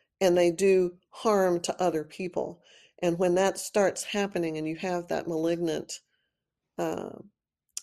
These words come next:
thing going on, that's what,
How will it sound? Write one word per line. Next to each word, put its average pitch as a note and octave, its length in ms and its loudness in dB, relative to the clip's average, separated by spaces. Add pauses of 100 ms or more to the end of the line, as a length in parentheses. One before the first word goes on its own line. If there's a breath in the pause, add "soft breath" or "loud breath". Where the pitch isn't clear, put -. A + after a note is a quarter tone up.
(200)
thing G3 280 4
going E3 300 2
on, F3 460 0 (680 soft breath)
that's G3 420 4
what, F3+ 420 2